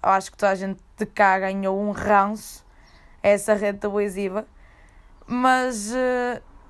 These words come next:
nós, nós temos como representante do Porto, representante entre aspas, do Porto, num reality show,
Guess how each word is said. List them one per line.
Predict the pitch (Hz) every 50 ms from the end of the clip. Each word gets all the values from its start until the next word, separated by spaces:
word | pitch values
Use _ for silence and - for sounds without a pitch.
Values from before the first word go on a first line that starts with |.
| - - -
nós, | - 247 247 240 233 - - - - - - - - - -
nós | 240 240 247 240
temos | - - 254 254 254 -
como | - - 254 247 240 240
representante | 214 233 226 - 233 226 196 226 220 214 202 - 208 196 202 220 208 - - - - - - - -
do | 202 214
Porto, | - - - - 196 185 180 185 190 - - - - - - - - - - - - - - - -
representante | - - - - - 190 196 190 185 190 190 190 190
entre | 190 185 185 185
aspas, | 185 180 180 - - - - - - - - - - - - - - - - - -
do | 196 240 208
Porto, | - - - 220 208 208 214 - _ - - - - - - -
num | 208 233 254 254
reality | 226 254 226 220 214 208 208 220 208
show, | - - 220 202 196 214 262